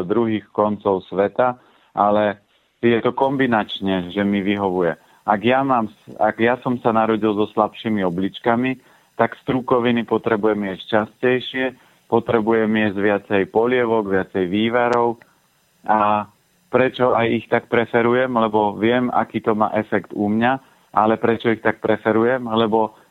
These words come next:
zatiaľ som nestretol človeka, ktorý by tie obličky mal silné. A prečo ich nemá silné?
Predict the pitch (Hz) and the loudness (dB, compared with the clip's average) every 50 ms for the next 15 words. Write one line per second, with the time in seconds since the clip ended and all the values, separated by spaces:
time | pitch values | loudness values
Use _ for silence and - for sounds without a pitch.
0 | _ - 95 117 113 - 127 120 117 113 - 120 113 113 113 110 - - 110 107 | _ -2 0 0 0 2 0 0 0 0 -2 -2 -2 0 -2 -2 -2 -2 -2 -2
1 | 107 - 110 101 95 - - 104 98 95 101 107 - 120 110 - - 110 104 104 | 0 2 0 0 0 -2 -2 0 0 2 0 0 0 -2 -4 -2 -2 -2 0 0
2 | 101 90 101 98 - 107 104 - 98 98 95 104 98 92 - - 110 101 104 98 | 0 0 -2 -2 0 0 0 0 0 -2 -2 -2 -4 -4 -6 -6 -4 -2 0 0
3 | 101 101 - - 131 131 131 123 110 95 85 82 - _ _ _ _ - 92 85 | 0 -2 -4 -4 -2 -2 -2 -2 -2 -4 -6 -6 -10 _ _ _ _ -6 -6 -2
4 | - 104 104 104 - 110 104 95 104 104 101 101 98 95 98 - 107 101 101 104 | 0 0 0 0 0 -2 -2 -2 -2 -4 -2 -2 -4 -6 -6 -6 -4 -4 -2 -2
5 | 113 117 117 | -2 -2 -4